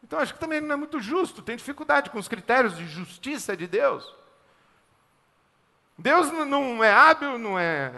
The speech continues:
ágil, ele não é justo, ele não é nada do que eu achava que ele era ou que eu gostaria que ele fosse.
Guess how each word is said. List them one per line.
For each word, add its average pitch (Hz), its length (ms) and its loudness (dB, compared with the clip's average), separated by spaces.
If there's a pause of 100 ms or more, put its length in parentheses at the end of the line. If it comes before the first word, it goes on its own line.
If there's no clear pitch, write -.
ágil, 240 600 4 (280)
ele 175 300 -6
não 165 100 -4
é 151 80 -2
justo, 262 440 -2 (540)
ele 339 100 -10
não 381 100 0
é 359 80 6
nada 294 280 10
do 220 60 0
que - 60 -8
eu 202 60 2
achava 175 280 2
que 160 80 -8
ele 139 140 0
era 170 300 4
ou 143 80 -2
que 170 100 -6
eu 160 60 -4
gostaria 156 320 -4
que 151 100 -8
ele 143 100 -4
fosse. 160 440 -4